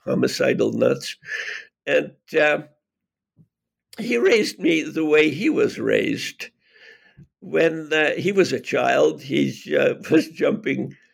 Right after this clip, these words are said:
uh, all the boys were, you know, racing horses, and he, they were jumping him over a ravine, and his horse fell in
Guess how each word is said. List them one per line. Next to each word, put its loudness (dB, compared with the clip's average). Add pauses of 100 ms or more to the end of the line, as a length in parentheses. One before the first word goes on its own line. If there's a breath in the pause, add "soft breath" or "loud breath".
(300 loud breath)
uh, -6
all 2
the 2
boys 0
were, -2
you -2
know, 2
racing 2
horses, 0
and 2
he, -8
they -2
were 0
jumping 0
him 0
over 0
a 2
ravine, 0
and 0
his 0
horse -2
fell -2
in 0